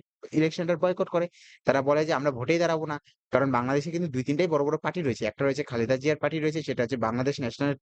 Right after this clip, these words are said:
ন্যাশনালিস্ট পার্টি, যেটাকে আমরা বিএনপি বলে থাকি। একটা রয়েছে আওয়ামী লীগ, যেটা কি হচ্ছে শেখ হাসিনার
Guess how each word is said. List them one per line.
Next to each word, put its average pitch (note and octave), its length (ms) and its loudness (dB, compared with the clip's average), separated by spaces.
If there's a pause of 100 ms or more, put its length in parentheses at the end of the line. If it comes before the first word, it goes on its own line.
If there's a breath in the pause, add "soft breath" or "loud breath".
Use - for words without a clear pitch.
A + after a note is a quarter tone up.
(120)
ন্যাশনালিস্ট D#3 540 0
পার্টি, D#3+ 240 -2 (340 loud breath)
যেটাকে B2+ 200 2
আমরা D3 120 2
বিএনপি B2+ 360 -2
বলে D#3+ 200 2
থাকি। D#3 180 -4
একটা A2+ 200 -2
রয়েছে C#3 220 0
আওয়ামী B2+ 360 0
লীগ, D#3 160 0 (320 loud breath)
যেটা C#3 220 4 (140)
কি C3 120 2
হচ্ছে A#2+ 220 -2
শেখ B2 220 -2
হাসিনার D3+ 380 0